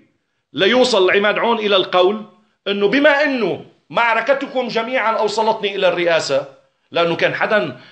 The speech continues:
خلى سعد الحريري يوصل ليقبل بالعماد عون لولا هذا الثبات والعناد والصمود من سوريا ومن حزب الله. مية حدا دق باب سوريا لتحكي بالرئاسة بلبنان والجواب السوري، هذا الأمر عند السيد حسن. ومية حدا دق باب السيد حسن سماحة السيد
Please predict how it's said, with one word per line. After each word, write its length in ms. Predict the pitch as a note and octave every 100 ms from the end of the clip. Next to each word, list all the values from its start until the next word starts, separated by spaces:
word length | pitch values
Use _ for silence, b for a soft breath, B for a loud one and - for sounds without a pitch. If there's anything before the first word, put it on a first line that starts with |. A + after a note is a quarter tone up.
| B
خلى 360 | - F#3+ G3+ F#3
سعد 280 | G3 D#3+ D#3+
الحريري 420 | C3+ E3+ G#3 F#3
يوصل 320 | F3+ F#3 F3
ليقبل 260 | F#3+ E3+ E3+
بالعماد 420 | D#3 D#3+ E3 C#3+
عون 220 | G3+ G3
لولا 360 | F3+ F#3 D3+ G3
هذا 100 | F3
الثبات 600 | - F3 G#3 G#3 F#3+ F3
والعناد 600 | F3 E3+ G3+ A3 F#3+ E3
والصمود 640 | F3+ F3+ F#3+ A#3+ G#3+ - B B
من 200 | A3 B3+
سوريا 400 | - C#4 C#4 C4
ومن 260 | B3 A#3 -
حزب 220 | F3+ F#3
الله. 340 | G3 A#3+ B3+ B E3
مية 260 | C4+ D4+
حدا 360 | - A3 C4+ B3
دق 240 | B3 B3
باب 260 | D#3 A3+ -
سوريا 400 | G3 F#3+ G#3+ F3
لتحكي 380 | - F#3+ - D#3+
بالرئاسة 560 | E3 C#3+ E3+ E3+ E3+
بلبنان 560 | D#3 D3 E3 G3 G#3+ - B -
والجواب 480 | E3+ D3 E3+ E3+
السوري، 400 | D#3+ - F3 E3
هذا 180 | D3+ D3
الأمر 260 | C#3 D3+ C3
عند 140 | C#3
السيد 260 | C3 C3 A#2+
حسن. 240 | G#2+ - - _ B B B B
ومية 340 | D#3 A#3 D#4 -
حدا 380 | - C#4+ A#3+
دق 320 | G#3+ B3+ B3+ -
باب 240 | B3 B3+
السيد 320 | - A3+ G#3
حسن 280 | - G#3+ F#3+
سماحة 300 | F#3+ G3+ -
السيد 480 | - G#3 G3 D#3+